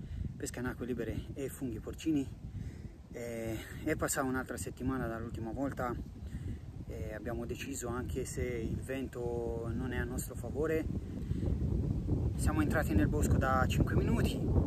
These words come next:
e guardate che, che, che inizio, che inizio ragazzi. E questi bellissimi,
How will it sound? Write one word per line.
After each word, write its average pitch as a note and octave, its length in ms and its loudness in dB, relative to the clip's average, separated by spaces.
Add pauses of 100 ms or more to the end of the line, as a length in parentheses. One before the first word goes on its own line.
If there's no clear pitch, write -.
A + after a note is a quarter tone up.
(600)
e - 540 6
guardate - 1800 2 (880)
che, - 220 -2
che, - 140 -8 (580)
che D3+ 140 -2
inizio, - 420 0 (280)
che - 100 -4
inizio - 420 -2
ragazzi. - 480 -6 (1300)
E - 100 -12
questi D#3 320 -6 (1000)
bellissimi, F3+ 880 -4